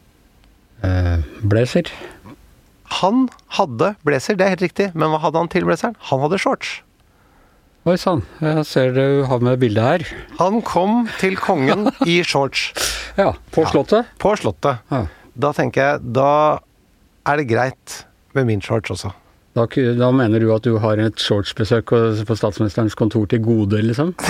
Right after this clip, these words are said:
Speaker 2: <laughs> Det, det er helt riktig.
Speaker 1: Jeg må si, det verste med dette, når du viser meg det bildet, det er at, jeg mener, jeg var seksten år i sjuogsytti, jeg var opptatt av punk og anarki og alle sånne ting. Og nå nærmer meg seksti, nå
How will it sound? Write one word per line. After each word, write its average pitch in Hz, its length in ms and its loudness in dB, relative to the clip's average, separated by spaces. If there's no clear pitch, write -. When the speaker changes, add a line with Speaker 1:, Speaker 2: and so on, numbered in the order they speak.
Speaker 2:
<laughs> 170 280 0
Det, 175 240 0
det - 240 -2
er - 80 -8
helt 156 240 -4
riktig. 147 320 -4
Speaker 1:
Jeg 127 180 2
må 143 80 2
si, 165 80 0
det - 180 2
verste 156 300 0
med 170 260 2
dette, 160 240 2
når 160 140 4
du 160 80 4
viser 147 160 2
meg 151 80 4
det 147 80 2
bildet, 175 340 2
det 160 80 2
er 160 220 2
at, - 160 -18
jeg 156 180 -2
mener, 151 220 4
jeg 143 100 4
var - 80 2
seksten 127 380 0
år 123 80 4
i 117 80 -2
sjuogsytti, 110 400 2
jeg 110 80 2
var 101 80 2
opptatt 110 180 0
av 113 80 0
punk 104 460 -2
og 107 100 4
anarki 107 400 2
og 110 560 0
alle 113 260 0
sånne 107 220 -2
ting. 120 180 2
Og 131 180 2
nå 139 80 4
nærmer 147 720 0
meg 123 160 2
seksti, 175 320 0
nå 139 80 2